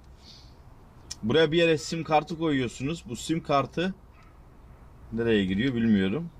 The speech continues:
Bir araştırmam lazım. Sim kartı olduğu zaman aracın, e, şu küçük gördüğünüz yere rehbere, rehbere mi ne oluyor galiba? Kayda alıyorsunuz. Burada adres book yazıyor.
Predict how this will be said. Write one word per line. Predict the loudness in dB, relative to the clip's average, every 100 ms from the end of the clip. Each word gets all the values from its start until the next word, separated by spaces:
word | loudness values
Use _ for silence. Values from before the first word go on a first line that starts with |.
| -20 -20 -20 -20 -20 -20 -6
Bir | 2
araştırmam | 2 2 -2 -6 -2 2
lazım. | 2 2 -2 -12 -20 -20 -16
Sim | -10 0
kartı | 2 2 2
olduğu | 0 0 0
zaman | 0 2 0 -2 -12 -20 -20 -18 0
aracın, | 2 2 0 -4 -8
e, | -4 0 2 2 0 -4 -12 -20 -16
şu | -4 -4
küçük | -4 -8 -4 0
gördüğünüz | 0 2 -2 -2 -4 -6
yere | -2 2 4 2 -2 -10
rehbere, | -2 0 0 0 2 4 2 0
rehbere | 0 2 4 4
mi | 4
ne | 4
oluyor | 4 4 4
galiba? | 4 2
Kayda | 2 4 6 6
alıyorsunuz. | 4 0 -6 -14 -14 -20 _ -12
Burada | -2 2
adres | 2 0 -6 -8 -14
book | -6
yazıyor. | -2 -2 -4 -8